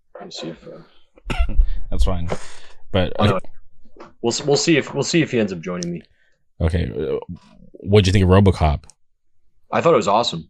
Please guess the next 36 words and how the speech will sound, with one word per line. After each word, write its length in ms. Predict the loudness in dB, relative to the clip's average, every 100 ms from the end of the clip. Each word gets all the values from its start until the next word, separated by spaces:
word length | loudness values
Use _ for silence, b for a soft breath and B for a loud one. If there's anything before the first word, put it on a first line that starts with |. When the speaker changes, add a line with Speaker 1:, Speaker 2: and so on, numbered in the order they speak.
| _
Speaker 1:
Yeah, 240 | -2 0
I, 280 | 0 0 0
I 40 | 0
think, 240 | 0 2
like, 260 | 0 0 -6
uh, 540 | -6 -4 -2 -2 -4 -6 _ _ _
there, 720 | -8 -4 -2 0 -2 -4 -8
there's 160 | -10 -4
a 60 |
lot 260 | -2 0 -2
to 140 | -8 -12
be, 420 | -10 -8 -8 -6
like, 180 | -8 -8 -14 _ _ _ _ _ _ _ _ _ _ _ _ _
a 60 | -2
lot 160 | 0 0
of 80 |
movies 260 | -2 -8 -10
from, 120 | -8
like, 120 | -8
the 80 | -10
seventies 400 | -6 -4 -4 -6
or 120 | -8
eighties 340 | -10 -8 -8 -8
for 120 | -10
the 60 | -10
most 280 | -10 -8
part, 240 | -2 -2 -2
like, 240 | -10 -14 _ -8
even 240 | -2 -2
if 100 | 0
they're, 280 | 2 2 2
like, 120 | -2 -4
really 240 | -2 -2
terrible 600 | -2 -4 -4 -4 -4 -4
and, 80 | -8
like, 200 | -12